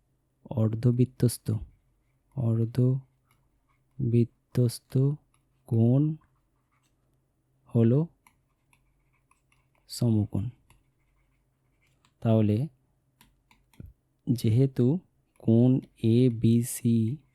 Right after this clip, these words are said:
equal to নাইনটি, অতএব, অতএব এবিসি হচ্ছে একটা অর্ধবৃত্ত, তাই তো? তাহলে এবিসি হলো অর্ধবৃত্ত।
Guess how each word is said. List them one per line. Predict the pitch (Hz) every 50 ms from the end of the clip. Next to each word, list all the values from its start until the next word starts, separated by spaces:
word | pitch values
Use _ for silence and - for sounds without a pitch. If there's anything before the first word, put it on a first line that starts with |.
| _ -
equal | - 113 107 113 110 110
to | - 117
নাইনটি, | 113 110 110 113 127 135 135 131 120 107 131 170 - _ _ _ _ _ _ _ _ _ _ _ _ _ _ _ _ _ _ _ _ _ _ _ _ _ _ -
অতএব, | - 117 113 - 127 120 110 107 110 120 143 160 - _ _ _ _ _ _ _ _ _ _ _ _ _ _ _ _ _ _ _ _ _ _ _ _ -
অতএব | 127 120 113 - 127 127 139 139 156 - -
এবিসি | 123 120 113 120 113 - - 131
হচ্ছে | 123 127 - -
একটা | 127 - - 135 127 - - _ _ -
অর্ধবৃত্ত, | - 123 127 123 131 147 151 156 - _ - 170 185 - _ _ _
তাই | - 190 214
তো? | - 160 110 107 - - _ _ _ _ _ _ _ _ _ _ _ _
তাহলে | - 127 110 110 113 117
এবিসি | - 190 123 120 120 127 131 135 127 123 131 - 120 120 127 131 135 - - - - 127 131 143 165 156 - _ _ _ _ _ _ -
হলো | 127 117 117 131 165 202 - _ _ _ _ _ _ _ _ _ _ _ _ _ _ _ _ _ _ _ _ _ _ _ _ _ _ _ _ -
অর্ধবৃত্ত। | 120 120 123 123 127 131 131 139 135 - _ -